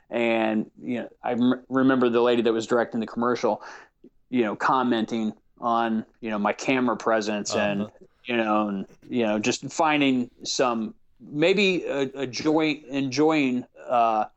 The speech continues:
Speaker 1: the attention from that.
Speaker 2: Yeah, yeah.
Speaker 1: And that really, I, I can tell you right now, from that moment on, I never looked back. I just, I knew I was gonna be an actor.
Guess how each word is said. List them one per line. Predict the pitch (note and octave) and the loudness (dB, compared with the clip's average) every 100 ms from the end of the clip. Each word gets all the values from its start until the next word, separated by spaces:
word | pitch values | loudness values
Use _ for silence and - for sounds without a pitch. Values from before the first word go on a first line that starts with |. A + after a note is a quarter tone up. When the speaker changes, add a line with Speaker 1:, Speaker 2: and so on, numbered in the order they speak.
| _ _ _ _ _ _ - | _ _ _ _ _ _ -4
Speaker 1:
the | B2+ | 0
attention | B2 - D#3 C#3+ A#2 G#2 | 2 2 -2 -2 -4 -4
from | A#2 G2+ | -6 -6
that. | F#2 D#2 | -8 -6
Speaker 2:
Yeah, | G2 F2+ | -4 -4
yeah. | F2+ F#2+ E2+ _ _ _ _ _ - | -6 -8 -10 _ _ _ _ _ -6
Speaker 1:
And | A#2+ A#2+ A2+ _ - A#2 - | -2 -2 -4 _ -18 -16 -8
that | C3+ D3 D3+ | 0 2 4
really, | C#3+ D3 D3 C3+ B2 A#2 - - C3 - | 4 4 6 6 4 0 -6 -18 -18 -8
I, | C3+ C3+ B2 | -4 -4 0
I | C3+ | 0
can | C3+ | 0
tell | B2+ C#3+ | 0 2
you | C3 A#2+ | 4 2
right | A2+ C3 C3 | 2 0 2
now, | B2+ | 0
from | A#2 B2 | -2 0
that | B2 | 0
moment | A#2+ B2 A#2+ A#2 - _ _ _ | 2 0 2 -2 -6 _ _ _
on, | A#2+ A#2 A#2 A2 | -2 0 2 0
I | |
never | A2 A2+ G#2+ | -2 -2 -2
looked | G#2+ G#2 - | -2 -2 -4
back. | G2 F#2 - _ _ _ | -4 -4 -8 _ _ _
I | - | -2
just, | A2 A2+ G#2 | -2 -2 -2
I | A#2+ | -2
knew | A2+ A2 | 0 0
I | G#2+ | -2
was | G#2 | -4
gonna | G#2+ G#2 | -8 -8
be | G2+ | -8
an | G2+ | -6
actor. | G2+ G#2+ - - | -8 -10 -12 -14